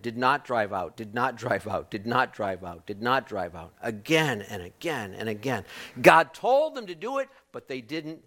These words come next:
do it. God even told them, Don't worry about the, the seeming military might that they have Joshua chapter seventeen, "For you shall drive out the Canaanites, though they have chariots of iron and though they are strong."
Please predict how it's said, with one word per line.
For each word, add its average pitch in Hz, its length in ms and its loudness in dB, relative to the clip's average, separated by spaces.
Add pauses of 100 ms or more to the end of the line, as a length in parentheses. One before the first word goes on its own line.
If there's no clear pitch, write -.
(140)
do 117 200 -8
it. 92 120 -14 (800)
God 254 260 6
even 285 200 -10
told 220 240 -2
them, 196 140 -6 (260)
Don't 220 300 0
worry 214 420 0
about 170 480 2
the, 156 180 -2 (200)
the 151 140 -6
seeming 196 600 -2
military 180 600 2
might 170 420 0 (240)
that 143 120 -14
they 160 200 0
have 147 260 2 (1000)
Joshua 151 400 4
chapter 143 320 -4
seventeen, 147 540 -4
"For 139 120 -10
you 139 140 -4
shall 139 160 -6
drive 143 260 6
out 147 140 0
the - 60 -12
Canaanites, 160 480 -2
though 156 200 6
they 180 300 2 (240)
have 143 460 4
chariots 196 500 6
of 156 180 2
iron 143 440 6 (200)
and 143 200 4
though 143 240 10
they 147 180 8
are 147 120 8
strong." 131 640 6